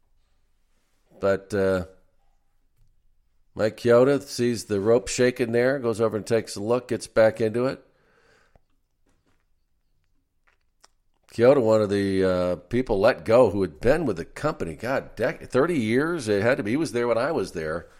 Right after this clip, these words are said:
coming up. And one of those who has, uh,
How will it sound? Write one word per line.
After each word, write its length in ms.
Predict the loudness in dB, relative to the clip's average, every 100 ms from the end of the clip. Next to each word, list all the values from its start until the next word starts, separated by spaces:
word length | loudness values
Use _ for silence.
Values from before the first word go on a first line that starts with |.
| -20 _ _ -20 _ _ _ _ _ _ _ _ _
coming 280 | 0 2 2
up. 340 | -2 -4 -10 _ -20 _ _ _ _ _ _ _ _ _ _ _ _ _ _ _ _ _
And 300 | -8 -6 -2
one 140 | -2 -2
of 60 |
those 340 | 2 0 0 -4
who 180 | -4
has, 460 | 0 0 0 -4 -4
uh, 240 | -2 -2